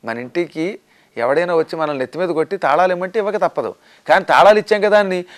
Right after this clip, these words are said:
"ఇదిగో ఎలాగూ తాళాలు ఇస్తున్నాను, బీరువాలో రహస్యంగా అర ఉంది, అందులో గాజు ఉంది, ముక్కు పుడకుందని" చెబుతామా? చెప్పం. వాడు తన్నాడు, బీరువా తాళాలు అడిగాడు కాబట్టి, లాక్కున్నాడు కాబట్టి ఇవ్వక తప్పలా. కానీ ఎక్కడే ఉన్నాయో రహస్యాలు చెప్పకూడదు.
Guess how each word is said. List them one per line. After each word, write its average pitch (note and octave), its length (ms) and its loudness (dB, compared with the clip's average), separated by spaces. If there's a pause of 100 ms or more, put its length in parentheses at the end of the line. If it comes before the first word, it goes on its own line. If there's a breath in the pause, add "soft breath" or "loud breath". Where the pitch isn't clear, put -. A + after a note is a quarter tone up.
"ఇదిగో G#3 360 -2 (200 soft breath)
ఎలాగూ F3+ 320 0
తాళాలు G#3+ 320 2
ఇస్తున్నాను, G3+ 320 -6 (220 loud breath)
బీరువాలో A3 500 -2
రహస్యంగా G#3 580 -4
అర F3+ 160 0
ఉంది, G3 300 -4 (200 loud breath)
అందులో G3 560 2 (180 loud breath)
గాజు F3 420 0
ఉంది, G3+ 340 -6 (140)
ముక్కు F3 200 -8
పుడకుందని" G#3 440 -4
చెబుతామా? G3 360 -4
చెప్పం. G3 300 -6 (300 soft breath)
వాడు C#3+ 140 0
తన్నాడు, F3 500 0
బీరువా G#3 320 2
తాళాలు G#3+ 300 6
అడిగాడు G3 300 2
కాబట్టి, A3 300 -2
లాక్కున్నాడు G#3 480 2
కాబట్టి A3+ 240 4
ఇవ్వక F#3+ 140 -2
తప్పలా. E3 360 2 (540 soft breath)
కానీ A3 200 4
ఎక్కడే G#3 320 4
ఉన్నాయో C4 340 6
రహస్యాలు A3+ 400 6
చెప్పకూడదు. C#3 520 0